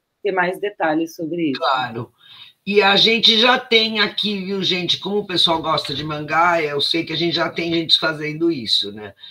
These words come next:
Speaker 1: Uhum.
Speaker 2: É, uma, uma, um comentário, na hora que você começou a mostrar aqueles livros com capa dura, né, os, os,
Speaker 1: Uhum.
Speaker 2: os formatos de H Q em forma de livro, graphic novel,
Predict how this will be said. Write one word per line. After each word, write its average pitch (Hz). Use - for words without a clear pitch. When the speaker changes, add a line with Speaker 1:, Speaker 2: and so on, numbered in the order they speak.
Speaker 1:
Uhum. 226
Speaker 2:
É, 175
uma, 320
uma, 302
um 233
comentário, 254
na 214
hora 247
que 233
você 233
começou 214
a 208
mostrar 208
aqueles 170
livros 160
com 185
capa 175
dura, 175
né, 180
os, 175
os, -
Speaker 1:
Uhum. 226
Speaker 2:
os -
formatos 170
de 160
H 139
Q 175
em 170
forma 160
de 156
livro, 170
graphic 156
novel, 175